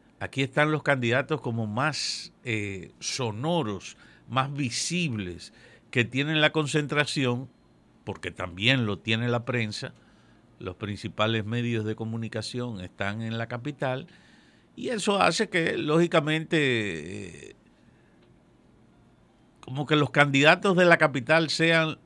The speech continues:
lo que parezcan como de más interés nacional, aunque sean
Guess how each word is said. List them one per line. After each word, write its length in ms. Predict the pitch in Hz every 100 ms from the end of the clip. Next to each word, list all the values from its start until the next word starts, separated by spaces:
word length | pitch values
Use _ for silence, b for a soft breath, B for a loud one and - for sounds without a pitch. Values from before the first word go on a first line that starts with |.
| _ _ b b b
lo 140 | 131
que 100 | 123
parezcan 540 | 120 127 143 165 165 139
como 380 | 135 127 127 - - 110
de 160 | 123 123
más 520 | 120 147 185 - -
interés 680 | 170 151 123 131 127 160 160
nacional, 1160 | 156 147 131 - 120 113 107 151 143 104 92 - B B B B
aunque 460 | 107 120 120 113 110
sean 500 | - 135 151 151